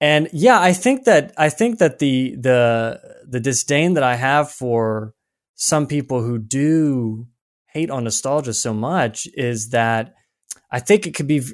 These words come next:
I think it's a privileged thing to say you've never felt nostalgic. I really do. I mean, I mean, like, on an individual level, people go through things, you know, but certainly on a community-wide level,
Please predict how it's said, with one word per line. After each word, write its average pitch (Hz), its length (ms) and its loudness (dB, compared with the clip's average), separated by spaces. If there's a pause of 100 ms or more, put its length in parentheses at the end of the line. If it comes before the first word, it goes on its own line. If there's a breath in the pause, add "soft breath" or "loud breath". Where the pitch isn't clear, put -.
I 143 100 0
think 185 200 -2
it's - 140 -2
a 120 60 -2
privileged 147 600 -4
thing 147 280 -4
to 113 80 -6
say 131 240 -2
you've 120 220 -4
never 113 200 -4
felt 123 240 -6
nostalgic. 113 640 -8 (260)
I 123 60 -4
really 139 220 0
do. 127 340 -6
I 120 80 -10
mean, 123 260 -4
I 135 120 -2
mean, 185 240 0
like, 117 260 0
on 120 160 -2
an 110 160 -8
individual 139 580 -4
level, 185 480 -2
people 170 200 -8
go 127 180 0
through 143 160 -6
things, 127 400 -14
you 127 80 -10
know, 113 240 -6 (420)
but 120 120 -6
certainly 156 880 2
on 117 380 0
a 104 640 -4 (380)
community-wide 127 800 2
level, 127 400 -14